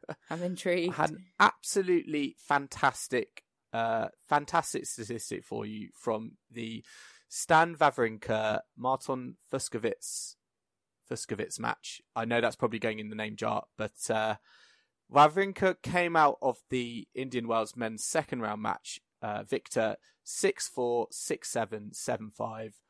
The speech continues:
Speaker 1: Long three set match, which can only mean one thing, lots and lots of break points.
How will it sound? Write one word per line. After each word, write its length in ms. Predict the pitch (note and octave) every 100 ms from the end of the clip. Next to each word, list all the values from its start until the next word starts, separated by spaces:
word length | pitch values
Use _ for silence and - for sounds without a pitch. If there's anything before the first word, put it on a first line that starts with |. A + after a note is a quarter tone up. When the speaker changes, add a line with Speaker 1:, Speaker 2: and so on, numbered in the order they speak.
| _ _
Speaker 1:
Long 340 | C#3+ F#3 F#3 F3+
three 240 | C3 A2+
set 240 | - A2+
match, 380 | A#2 A2+ - -
which 320 | G#2+ - - -
can 140 | A#2
only 240 | C3+ C#3+
mean 200 | A#2+ A2+
one 220 | A#2+ D#3 C#3+
thing, 420 | A#2+ A#2 A2 A2 _ _ _ _ _ -
lots 340 | C#3 D#3+ -
and 200 | D#3 D#3
lots 380 | C3+ A#2+ - - _
of 140 | A#2 G#2+ -
break 320 | A2+ A2 -
points. 600 | - G2 G2 - -